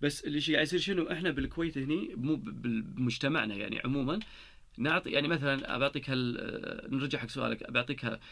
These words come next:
ربعي حيل، أنا قاعد أعطي هالديفينيشن أنا الحين أنا funny scale. كنت أقول لهم: "I'm a humble person." أنا، أنا متواضع، أنا إنسان متواضع. قاموا يضحكون علي، آه، واحد، ثنتين أعرفهم، كنا في كمبوديا، يضحكون علي يقولوا لي: "أنت humble؟"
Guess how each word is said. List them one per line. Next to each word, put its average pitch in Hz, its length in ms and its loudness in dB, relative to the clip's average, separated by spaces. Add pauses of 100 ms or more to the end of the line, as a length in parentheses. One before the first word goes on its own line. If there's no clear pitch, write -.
(240)
ربعي 160 340 4
حيل، 147 340 4
أنا 127 160 2
قاعد 127 160 6
أعطي 139 160 2
هالديفينيشن 131 500 0
أنا 117 420 -2
الحين - 480 -4 (720)
أنا 123 140 2
funny 147 280 2
scale. - 260 -6 (920)
كنت 156 160 4
أقول 160 160 6
لهم: 175 200 6
"I'm 196 200 6
a 185 60 4
humble 226 320 4
person." 127 300 2 (180)
أنا، 180 280 4
أنا 196 80 4
متواضع، 180 460 4
أنا 139 80 4
إنسان 170 220 4
متواضع. 156 320 2
قاموا 151 260 2
يضحكون 147 320 -2
علي، 165 420 2 (140)
آه، - 40 -18 (680)
واحد، - 260 -4
ثنتين 127 320 -2
أعرفهم، 120 380 -4
كنا 117 240 -4
في 120 140 -6
كمبوديا، 123 480 -4 (400)
يضحكون 156 420 0
علي 202 160 2
يقولوا 180 220 4
لي: 160 240 2
"أنت 277 220 6
humble؟" 202 500 8